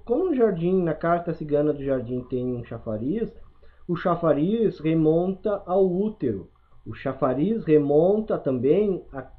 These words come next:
cachoeira, cascata. Então também dá pra dar uma olhadinha nessa baralha, nesse baralho cigano,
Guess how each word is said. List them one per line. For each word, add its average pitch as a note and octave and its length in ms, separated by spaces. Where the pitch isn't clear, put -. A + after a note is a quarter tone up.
cachoeira, D#3+ 640
cascata. E3+ 720
Então D3 340
também G3+ 340
dá F#3+ 140
pra F#3 220
dar E3+ 180
uma F#3 140
olhadinha F3+ 640
nessa B2 320
baralha, A2+ 360
nesse A2 180
baralho A2+ 300
cigano, C#3+ 540